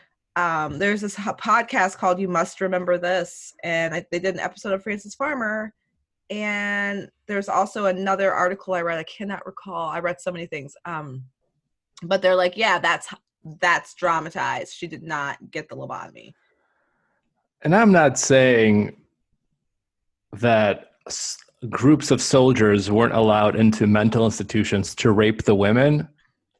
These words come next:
Speaker 2: I just have a hard time believing that was going on.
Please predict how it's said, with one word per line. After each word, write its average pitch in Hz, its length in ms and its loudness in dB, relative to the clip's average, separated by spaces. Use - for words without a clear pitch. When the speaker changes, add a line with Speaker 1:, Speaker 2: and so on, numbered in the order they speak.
Speaker 2:
I 139 140 0
just 202 180 -2
have 175 120 4
a 143 80 4
hard 123 220 2
time 110 220 2
believing 98 540 -4
that 98 240 -4
was 98 300 -10
going 95 300 -4
on. - 320 -8